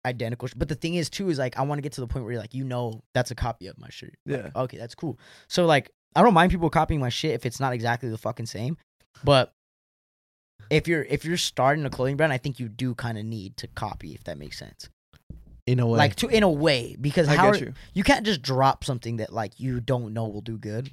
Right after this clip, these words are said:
Speaker 1: You fuck yourself over. Like, see,
Speaker 3: Yeah.
Speaker 1: that's why, like, I did do that. I went out of my way to drop something that was
Speaker 2: You could, but it's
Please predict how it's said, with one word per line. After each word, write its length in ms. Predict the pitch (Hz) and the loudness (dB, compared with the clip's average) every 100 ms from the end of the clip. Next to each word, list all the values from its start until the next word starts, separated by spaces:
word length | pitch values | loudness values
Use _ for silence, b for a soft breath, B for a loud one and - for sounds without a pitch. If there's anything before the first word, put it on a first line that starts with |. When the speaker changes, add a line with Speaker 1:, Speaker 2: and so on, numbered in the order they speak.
| - | -12
Speaker 1:
You 140 | 151 | -12
fuck 320 | 160 - 131 | -8 -6 -6
yourself 320 | 123 120 101 113 | -6 -8 -8 -8
over. 180 | 107 - | -8 -2
Like, 140 | 139 | 0
see, 100 | 113 | 2
Speaker 3:
Yeah. 60 | 113 | 2
Speaker 1:
that's 180 | 147 151 | 4 2
why, 120 | 175 | 0
like, 180 | 156 120 b b b b _ | 0 -2 b b b b _
I 120 | 139 165 | 4 4
did 320 | 110 175 139 | 4 2 4
do 100 | 131 | 0
that. 140 | 110 | 0
I 40 | 113 | 0
went 140 | 151 | 2
out 80 | 143 | 4
of 20 | 139 | 4
my 80 | 131 | 4
way 120 | 143 | 4
to 100 | 131 | 4
drop 240 | 127 131 | 2 2
something 280 | - 143 135 | 2 2 2
that 100 | 123 | 2
was 120 | 113 | 4
Speaker 2:
You 100 | 175 | 4
could, 320 | 165 175 190 165 | 8 10 10 10
but 160 | 147 | 8
it's 280 | 139 135 - | 8 4 0